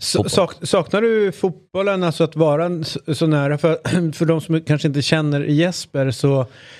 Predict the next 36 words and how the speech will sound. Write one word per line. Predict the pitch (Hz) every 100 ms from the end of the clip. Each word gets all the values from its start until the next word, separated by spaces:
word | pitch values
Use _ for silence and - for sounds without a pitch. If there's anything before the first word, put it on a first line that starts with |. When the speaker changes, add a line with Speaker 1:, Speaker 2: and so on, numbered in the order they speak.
| _ 151
Speaker 1:
eh, | 156
vi | 151 156 170
är |
ju | 165 160 160 160
jämngamla | 170 160 147 160 160 156
och | 160 - - 156
jag | 160 151 151 151
fick | 151 156
upp | 147 147
ögonen | 143 135 131
för | 139
Jesper | 131 - 131
för | 131
jag |
tyckte | 135 131
det | 127
var, | 123 120 -
helt | 107 135
plötsligt | 127 135 - - -
var | 139
det | 123 120 117
han | 117 135 127 131
och | 117 - -
Ola | 139 131
Wiklander, | 135 131 160 170 147 127 131
de | 127
var |
nere | 131 127
i |
Italien | 123 151 160 143 127
och, | 123
och, | - - -
och | 127
liksom | 117 127
levererade | 127 123 120 120
upp | 135 135